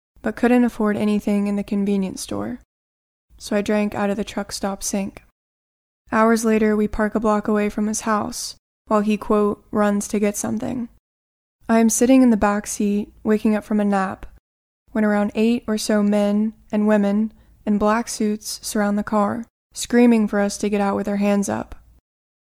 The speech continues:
My first thought is, quote, "Shit, first ten minutes in New York, and I'm already being robbed." I'm terrified. I get out, and a man pulls me over to the curb, while the other officer forces his cousin onto the ground.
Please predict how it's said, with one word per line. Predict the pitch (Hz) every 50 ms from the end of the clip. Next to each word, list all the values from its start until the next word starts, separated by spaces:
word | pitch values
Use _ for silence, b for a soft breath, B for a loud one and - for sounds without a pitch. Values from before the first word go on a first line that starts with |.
| _ _ _ _ _ _ _ _ _ _ _ _ _
My | - 208
first | - - 240 247 240 - -
thought | 214 202 202 202 202 - - _ _ _ _ -
is, | 214 208 208 214 208 -
quote, | - - - 208 202 202 214 - _ _
"Shit, | - - - - 214 202 202 - - - _ _ _
first | - - - 220 220 214 -
ten | - 226 214
minutes | 208 208 202 202 202 -
in | 208 202
New | 202
York, | 202 196 190 190 190 196 196 - - _ _ _ _ _ _
and | - 208 202
I'm | 202 202 202
already | 196 220 220 220 214 208 208
being | 196 202 196 190 190 190
robbed." | 190 180 180 196 202 - - - - _ _ _ _ _ _ _ _ _ _ _ _ _ _ _ _ _ _
I'm | 214 208 208 202
terrified. | - - 220 214 208 202 - - 110 107 - 226 233 - - _ _ _ _ _ _ _ _ _ -
I | 208 202
get | 202 226 226
out, | 208 196 196 196 202 - - - -
and | 214 202
a | 202
man | 202 202 208 214 226
pulls | 220 - 220 214 208
me | 220 208 202
over | 196 196 208 202 196
to | 196 -
the | 214 208 196
curb, | - 214 208 202 196 214 - - - _ _ _ _ _ _ _ _
while | - 214 208
the | 214 214
other | 220 226 220 214
officer | 214 202 202 - 208 - - 202 202
forces | - - 202 208 208 - 214 208
his | 208 208 -
cousin | - - 208 202 214 202 196 196
onto | 196 196 202 - 208
the | 208
ground. | 202 208 202 196 190 202 202 220 233 -